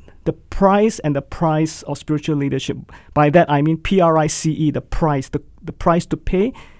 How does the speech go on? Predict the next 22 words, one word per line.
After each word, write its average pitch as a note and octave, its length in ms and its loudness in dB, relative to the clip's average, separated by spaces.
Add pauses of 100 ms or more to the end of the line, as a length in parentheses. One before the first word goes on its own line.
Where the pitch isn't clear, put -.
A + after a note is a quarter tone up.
(180)
But - 160 -4
also G3+ 360 4
at D#3 140 0
the D3+ 160 -8
end G3+ 160 4
of F3+ 80 2
the E3+ 80 2
day, E3 240 4
at D3 140 0
the - 140 -8
end F3 180 2
of D#3+ 100 -2
our D3+ 140 2
journey, D#3 440 2
there's D3 220 0
a C3+ 60 -2
price, D#3 720 2
a D3+ 80 0
reward D3+ 480 2 (540)
of C3+ 120 -8
spiritual D3+ 460 -2
leadership. C3+ 580 -4